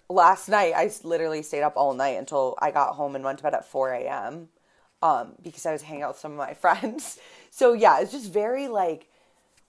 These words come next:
just a lot of synchronicities with that. But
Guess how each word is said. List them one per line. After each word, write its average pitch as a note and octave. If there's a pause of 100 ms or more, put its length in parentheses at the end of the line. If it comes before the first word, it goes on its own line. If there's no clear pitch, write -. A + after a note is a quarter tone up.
(120)
just A3+
a C4
lot F#3+
of A#3
synchronicities E3+
with D#3+
that. D3+ (300)
But F#3+